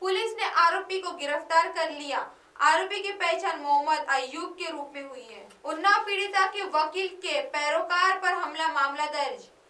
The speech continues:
जिले के मांकी थाना अंतर्गत माखी गांव निवासी रेप पीड़िता और विधायक प्रकरण में विधायक के सहयोगी पर दुष्कर्म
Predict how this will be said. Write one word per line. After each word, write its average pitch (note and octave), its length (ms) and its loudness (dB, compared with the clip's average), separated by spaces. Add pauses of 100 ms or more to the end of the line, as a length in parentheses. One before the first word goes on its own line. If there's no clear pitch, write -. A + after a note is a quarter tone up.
(340)
जिले E4+ 300 -4
के G4 200 -4
मांकी F4 380 2
थाना F4 360 -2
अंतर्गत D#4+ 600 -4
माखी C#4+ 460 -2
गांव D#4 260 4
निवासी D4+ 540 -2
रेप C#4 280 -4
पीड़िता E4 480 -2
और C#4+ 280 -2
विधायक D4 460 -2
प्रकरण D4+ 540 -4
में C4+ 260 -8
विधायक C4 520 -2
के E4+ 280 -8
सहयोगी D4 580 -6 (120)
पर D4 280 0 (280)
दुष्कर्म F#4+ 460 -4